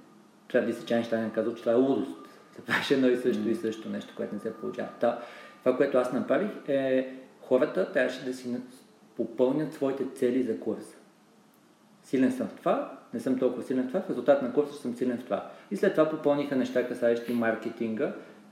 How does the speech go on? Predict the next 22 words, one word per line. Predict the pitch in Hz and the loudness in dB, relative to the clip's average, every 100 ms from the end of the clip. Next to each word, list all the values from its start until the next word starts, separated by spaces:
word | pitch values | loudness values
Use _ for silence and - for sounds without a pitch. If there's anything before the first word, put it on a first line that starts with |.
| - | -6
за | 117 | -2
да | |
мислят | 120 131 127 | 0 0 0
за | 123 | -2
конкретна | - 120 - - 131 | -2 0 0 0 -2
компания. | 120 113 - 110 104 104 - - - - - | -4 -4 -2 0 0 -4 -10 -20 -20 -20 -10
Ти | 151 156 - - - | -6 -6 -8 -18 -2
учиш, | 147 156 - 123 - | 2 2 0 -8 -6
прилагаш | 113 120 135 147 | 0 4 4 2
нещата | 127 110 143 - | -2 -4 -2 -2
само | 165 156 156 156 - - - - | -4 -2 -2 -4 -8 -18 -14 -6
ако | 127 127 - 139 139 143 143 139 143 | -4 -4 -4 2 4 4 2 0 0
мислиш | 135 143 135 123 | 0 0 -2 -6
в | 120 - | -8 -4
контекст, | 127 127 120 107 - | -2 -2 0 -4 -4
ако | 113 120 | -4 0
мислиш | 127 123 | 0 0
за | 117 | -2
нещата. | 107 - 107 - - - - - - - - - - - - | -4 -2 -2 -4 -12 -20 -20 -20 -20 -20 -20 -20 -20 -8 0
Първата | 120 127 - | 2 2 2
седмица | 156 175 190 - - | 2 2 -2 -8 -6
имах | 127 127 | -4 -4